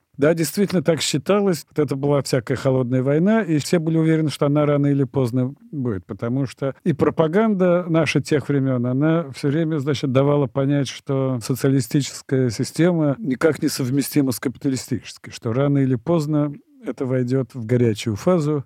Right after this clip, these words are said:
То, что социализм победит, это, так сказать, не обсуждалось, это понятно. Но просто вот придётся пережить войну, да.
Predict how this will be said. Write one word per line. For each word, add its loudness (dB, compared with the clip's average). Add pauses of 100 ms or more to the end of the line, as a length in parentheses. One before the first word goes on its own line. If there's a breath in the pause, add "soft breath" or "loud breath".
(120)
То, 0
что 0
социализм 2
победит, 0
это, -2
так -8
сказать, -8
не -2
обсуждалось, -2
это -12
понятно. -2
Но -2
просто -2
вот -2 (480)
придётся -2
пережить -2
войну, -4
да. -6